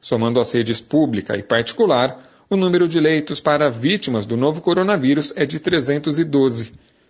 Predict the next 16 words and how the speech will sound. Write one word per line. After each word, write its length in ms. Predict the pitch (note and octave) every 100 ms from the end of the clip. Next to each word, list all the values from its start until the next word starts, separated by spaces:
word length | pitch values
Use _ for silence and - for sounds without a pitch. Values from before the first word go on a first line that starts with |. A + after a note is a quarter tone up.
| _
Deste 300 | A#2+ G#2+ B2+
total, 560 | G3 F#3 C3 D3+ E3 - _
duzentos 580 | F3 C#3 C3+ A3 G#3+ D#3+
e 60 | D3
setenta 520 | C3+ A2 C#3+ F3 F3+
estão 240 | D3 F3
ocupados, 760 | E3 G#3+ - C#3 B2 G#2+ - - _ _
o 60 | -
que 160 | G3
corresponde 760 | F3+ F#3+ F3+ - D3+ D3 D3 D3 - _
a 100 | D#3+
oitenta 480 | D#3 D#3+ C#3+ C#3 D3+
e 60 |
seis 260 | C#3 D3 C3+
por 160 | - D#3
cento. 520 | - C3 B2+ -